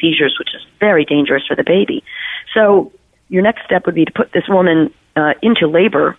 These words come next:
and we use Pitocin to do that, oxytocin. It's, it's been around for decades.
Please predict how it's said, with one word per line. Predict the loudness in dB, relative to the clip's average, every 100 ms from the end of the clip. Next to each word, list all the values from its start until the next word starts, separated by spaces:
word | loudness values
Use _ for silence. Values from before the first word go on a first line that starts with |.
| -4
and | 0 0 2
we | 2
use | 2 0
Pitocin | -4 0 0 0 -2 -4
to | -2
do | 0
that, | 0 0 -2 _
oxytocin. | -8 -4 -4 -2 -2 -2 -6 -8 _ -20 _
It's, | -8 -8 -10
it's | -10
been | -4 -2
around | 0 0
for | -2
decades. | -2 -2 -2 -6